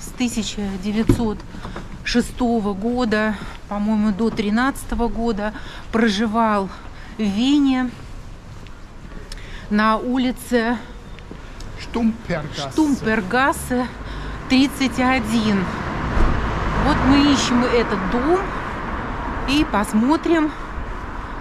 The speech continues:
Speaker 1: а, что за дом, где проживал Гитлер. Смотрите, какие дома классные. Франца спрашиваю, наверное, это дорогой район. Он мне говорит, что этот район недорогой.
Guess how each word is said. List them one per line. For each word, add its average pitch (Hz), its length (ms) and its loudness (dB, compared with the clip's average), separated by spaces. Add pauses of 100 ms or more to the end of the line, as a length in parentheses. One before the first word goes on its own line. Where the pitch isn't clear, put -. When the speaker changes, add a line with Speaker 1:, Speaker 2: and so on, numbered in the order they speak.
(680)
Speaker 1:
а, 208 260 2 (260)
что - 260 0
за 208 180 2
дом, 240 300 4
где 233 480 2
проживал 226 560 2
Гитлер. 214 580 0 (1080)
Смотрите, 196 360 -4
какие 180 360 -6
дома 190 420 -4
классные. 190 540 -6 (120)
Франца 196 320 0
спрашиваю, 220 560 0
наверное, 196 440 0
это 196 160 -4
дорогой 202 460 4
район. 185 420 0 (400)
Он 196 140 2
мне 196 120 2
говорит, 190 460 2
что - 180 -6
этот 190 300 -4
район 190 380 0
недорогой. 190 840 2